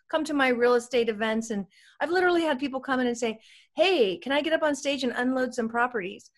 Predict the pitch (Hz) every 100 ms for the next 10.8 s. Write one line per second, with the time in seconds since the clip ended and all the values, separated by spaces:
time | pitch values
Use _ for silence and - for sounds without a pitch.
0 | _ _ _ - 220 233 240 220 240 247
1 | 254 277 240 220 247 269 254 240 214 262
2 | 240 233 202 180 - 233 - - 170 -
3 | _ _ _ _ - 214 202 202 202 240
4 | 233 226 190 196 196 220 262 262 247 214
5 | 214 196 226 220 190 233 202 190 - 302
6 | 320 254 202 196 190 226 240 285 311 339
7 | 330 233 220 196 185 196 160 175 - -
8 | _ _ _ - 262 294 294 294 311 311
9 | 269 220 - 269 285 277 240 254 254 247
10 | 240 226 226 233 220 190 240 170